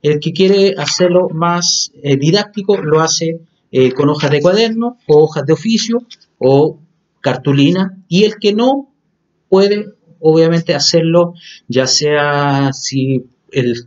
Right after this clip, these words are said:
celular tiene la programación para poder hacerlo, lo puede hacer en el celular.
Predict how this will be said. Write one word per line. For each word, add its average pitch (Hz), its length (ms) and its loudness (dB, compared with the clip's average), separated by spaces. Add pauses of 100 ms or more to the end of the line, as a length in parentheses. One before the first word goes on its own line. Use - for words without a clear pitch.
(140)
celular 131 760 -2
tiene 160 240 0
la 151 140 -2
programación 143 680 -2
para 147 1000 -2
poder 143 240 0
hacerlo, 190 260 -4
lo 180 120 0
puede 151 120 0
hacer 156 140 -4
en 147 60 -6
el 147 40 -8
celular. 180 360 -2